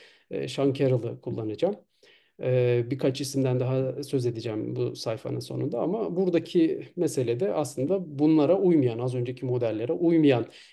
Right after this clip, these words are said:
başka modeller ortaya koymak veya bu modelleri farklı türde yorumlamak şeklinde. Ama bunu yaparken önce model oluşturmayla olanak, e, kavramları arasındaki ilişkiye bakıyor Carroll.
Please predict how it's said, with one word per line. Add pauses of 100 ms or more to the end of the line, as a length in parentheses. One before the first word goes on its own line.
(160)
başka
modeller
ortaya
koymak (380)
veya
bu
modelleri
farklı
türde
yorumlamak
şeklinde. (360)
Ama
bunu
yaparken
önce
model
oluşturmayla
olanak, (280)
e, (380)
kavramları
arasındaki
ilişkiye
bakıyor
Carroll.